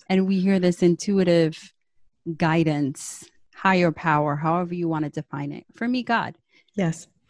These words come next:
Speaker 1: In this place of, "I need to not do that," not whatever the situation may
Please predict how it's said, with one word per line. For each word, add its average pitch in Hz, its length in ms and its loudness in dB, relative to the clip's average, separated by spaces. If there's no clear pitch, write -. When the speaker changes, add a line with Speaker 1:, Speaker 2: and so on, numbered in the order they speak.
Speaker 1:
In 233 260 2
this 208 380 0
place 220 400 2
of, 170 320 4
"I - 180 -10
need 254 280 8
to 170 440 2
not 233 220 4
do 247 180 2
that," 160 240 0
not 165 440 4
whatever 214 340 2
the 214 120 2
situation 196 600 0
may 170 200 2